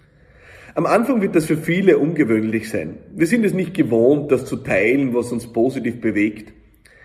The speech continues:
Es gibt in vielen Kulturen ähnliche Sprichwörter wie hierzulande, dass man meint, nicht geschimpft wäre schon genug gelobt. Das ist aus meiner Sicht zu wenig.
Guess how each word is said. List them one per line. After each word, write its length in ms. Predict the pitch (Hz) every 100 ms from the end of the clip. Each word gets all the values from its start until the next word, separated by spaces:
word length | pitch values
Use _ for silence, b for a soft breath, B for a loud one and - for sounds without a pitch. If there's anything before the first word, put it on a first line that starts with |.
| b
Es 140 | - 139
gibt 260 | 214 220
in 280 | 156 160 147
vielen 340 | - 202 208 170
Kulturen 720 | 156 143 151 175 190 151 B B B -
ähnliche 400 | 143 190 180 170
Sprichwörter 720 | 160 156 156 - 151 143 147
wie 120 | 131
hierzulande, 680 | 135 160 160 143 127 127 131
dass 160 | 127 127
man 160 | 120
meint, 340 | 120 117 139 - B B B -
nicht 360 | 185 226 -
geschimpft 600 | 180 156 180 214 - -
wäre 240 | 151 143 143
schon 260 | 151 139
genug 340 | 147 143 175 -
gelobt. 580 | 143 131 131 - - - - - - b b b b b b -
Das 160 | 151
ist 100 | 170
aus 140 | 151 143
meiner 260 | 117 143
Sicht 280 | - 107 -
zu 120 | 107
wenig. 420 | 101 101 85 -